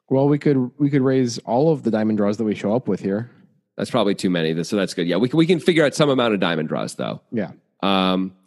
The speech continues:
Speaker 2: there's pretty much no straight draws for us to do. Yeah,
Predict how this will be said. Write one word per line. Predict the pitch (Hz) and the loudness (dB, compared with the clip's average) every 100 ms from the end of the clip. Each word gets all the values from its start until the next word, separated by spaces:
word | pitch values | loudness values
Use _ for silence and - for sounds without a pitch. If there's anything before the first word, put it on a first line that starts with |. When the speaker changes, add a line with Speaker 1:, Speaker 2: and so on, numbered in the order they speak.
| _ _ | _ _
Speaker 2:
there's | 135 131 | 0 0
pretty | - - 190 | 0 0 4
much | 185 165 156 | 4 2 2
no | 139 | 0
straight | - 131 127 | 2 0 2
draws | - 107 98 | 2 2 0
for | - 104 | 0 -2
us | 92 - | -2 -4
to | - | -8
do. | 85 - - 101 87 85 90 _ _ _ _ _ _ _ _ _ _ | -8 -12 -4 0 0 0 -4 _ _ _ _ _ _ _ _ _ _
Yeah, | - 104 98 92 90 | -6 -2 0 0 -2